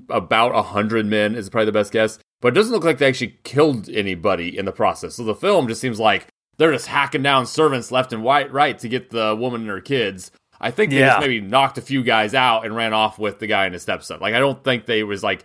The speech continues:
Speaker 1: slaughtering, uh, the servants on the estate, as opposed to just kinda, like, knocking them out, going straight to the target and getting out of there.
Speaker 2: Yeah. Oh,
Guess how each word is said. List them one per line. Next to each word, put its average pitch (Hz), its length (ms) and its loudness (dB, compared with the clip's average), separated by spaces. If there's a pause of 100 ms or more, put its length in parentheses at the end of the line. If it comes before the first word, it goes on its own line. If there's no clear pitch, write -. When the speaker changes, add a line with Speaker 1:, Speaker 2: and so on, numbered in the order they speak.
(140)
Speaker 1:
slaughtering, 120 880 2 (340)
uh, 107 180 4
the 98 120 -2
servants 104 400 0
on 95 120 0
the 90 100 -4
estate, 92 480 -2
as 95 120 -6
opposed 95 280 -4
to 87 40 -14
just 95 140 -10
kinda, 98 160 -4
like, 87 200 -2 (200)
knocking 110 260 2
them 107 100 -2
out, 101 240 2
going 98 160 -2
straight 107 220 -2
to 107 80 -4
the 92 80 -6
target 95 340 -2
and 95 120 -6
getting 90 240 -2
out 82 120 -4
of 78 60 -10
there. 78 220 -12 (360)
Speaker 2:
Yeah. 85 240 -4 (460)
Oh, 143 380 4